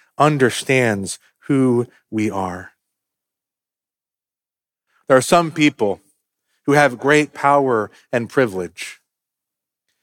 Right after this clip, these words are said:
and yet they can't really sympathize with you. There are politicians who will say to us, "I feel your pain."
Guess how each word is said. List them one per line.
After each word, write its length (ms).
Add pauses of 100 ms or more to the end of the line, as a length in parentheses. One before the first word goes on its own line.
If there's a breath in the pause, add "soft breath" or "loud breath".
(320)
and 100
yet 300
they 120
can't 260
really 220
sympathize 580
with 160
you. 120 (3000)
There 100
are 40
politicians 1000 (360)
who 60
will 100
say 260
to 140
us, 200
"I 140
feel 260
your 180
pain." 380